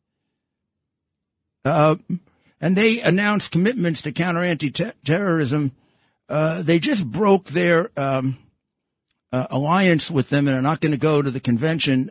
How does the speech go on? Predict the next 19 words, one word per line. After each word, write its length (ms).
because 520
the 320
number 800
one 240
guy, 500
top 340
care 380
guy, 520
finally 720
proved 500
what 140
Rudy 180
Giuliani's 500
been 120
saying 340
forever. 340
And 120
once 180
again, 400